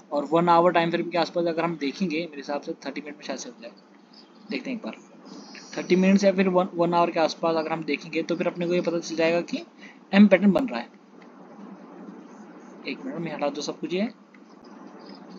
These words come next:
और एक मिनट, च-, चलो, हो गया, थोड़ा रह गया। हाँ जी, तो अभी ये अगर हमने देखा, हाँ, तो अभी वो धीरे धीरे बन रहा है।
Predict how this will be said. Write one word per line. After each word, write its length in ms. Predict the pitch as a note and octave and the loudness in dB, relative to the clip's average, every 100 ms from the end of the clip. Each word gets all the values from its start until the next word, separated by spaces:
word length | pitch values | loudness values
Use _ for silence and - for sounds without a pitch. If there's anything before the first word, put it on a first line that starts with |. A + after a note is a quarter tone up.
| - - - - - - - - - | -20 -18 -18 -20 -20 -20 -18 -18 -16
और 420 | D3 D3 D3 D#3+ E3+ - - - - - - - - - - - - - - - - - - - D3+ | -10 -6 -6 -6 -10 -16 -18 -18 -18 -20 -20 -20 -18 -20 -20 -20 -20 -20 -20 -20 -20 -20 -18 -12 -8
एक 220 | C#3 - A#2+ | -6 -8 -10
मिनट, 220 | G#2 - - - - - - - - - - - - - - - - | -10 -12 -16 -18 -18 -20 -20 -20 -20 -20 -18 -20 -18 -18 -18 -16 -14
च-, 760 | - - - - - - - | -14 -14 -18 -18 -18 -18 -14
चलो, 240 | - B3 G#3 - - - - - - - - | -10 -10 -10 -14 -18 -18 -18 -18 -20 -12 -8
हो 60 | |
गया, 120 | C3 A#2+ C#3 | -8 -6 -4
थोड़ा 140 | C#3 | -2
रह 100 | B2+ | -2
गया। 160 | D3 G#3 - - - - - - - - - - - - - - - - | -4 -6 -8 -16 -18 -18 -18 -20 -18 -18 -20 -20 -18 -18 -18 -16 -16 -16
हाँ 160 | - C#4+ | -10 -8
जी, 160 | B3 - - | -6 -8 -6
तो 80 | E3 | -2
अभी 300 | D#3 F3 G#3 - F3+ E3+ | 2 2 2 -2 -6 4
ये 120 | G3+ | 8
अगर 260 | G3+ G3 | 8 8
हमने 240 | G3 G3 F#3+ | 8 8 8
देखा, 280 | F3 - A#2+ | 6 2 -4
हाँ, 360 | A#2 A2+ - - | -8 -10 -8 -4
तो 60 | |
अभी 140 | C#3+ D#3+ | -2 0
वो 100 | E3+ | 2
धीरे 220 | F3 F#3 | 4 6
धीरे 160 | F#3+ | 6
बन 180 | F#3+ G3+ | 8 8
रहा 140 | F3 | 6
है। 80 | A#2 | 2